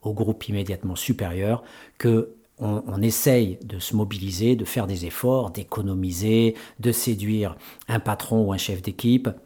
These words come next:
de faire des formations du soir pour y arriver, et cetera. Mais tout ça est associé effectivement à des projets, et parfois à des projets qui sont, euh,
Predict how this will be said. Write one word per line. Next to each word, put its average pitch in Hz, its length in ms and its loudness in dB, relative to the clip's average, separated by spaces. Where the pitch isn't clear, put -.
de 117 180 2
faire 117 200 0
des 107 80 -2
formations 107 460 0
du 104 100 -4
soir 104 420 0
pour 110 220 2
y 104 80 2
arriver, 98 260 2
et 117 40 2
cetera. 113 360 0
Mais 131 120 4
tout - 120 -10
ça 165 140 2
est 147 100 0
associé 117 400 -2
effectivement 113 500 0
à 104 100 -6
des 110 100 0
projets, 117 500 0
et 92 120 -4
parfois 143 300 2
à 139 40 6
des 104 120 0
projets 127 400 2
qui 131 100 -4
sont, 120 300 2
euh, 92 100 -2